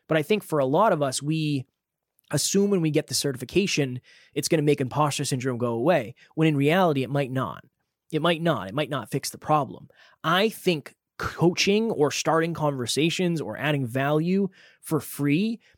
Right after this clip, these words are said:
is the place to be. The reason why is because there's no subconscious pressure.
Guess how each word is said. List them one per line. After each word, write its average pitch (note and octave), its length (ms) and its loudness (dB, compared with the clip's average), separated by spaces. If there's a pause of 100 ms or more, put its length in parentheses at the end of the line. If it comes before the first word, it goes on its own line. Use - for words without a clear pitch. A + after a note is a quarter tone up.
(140)
is D#3+ 220 4
the C3 80 -4
place C3 360 -2
to A2 80 -12
be. A2+ 300 -6 (580)
The D#3+ 140 2
reason E3+ 440 4
why C#3+ 340 2
is E3 180 0
because C#3 300 0
there's D3 200 2
no D3 180 4
subconscious C#3+ 680 -2
pressure. B2+ 560 -6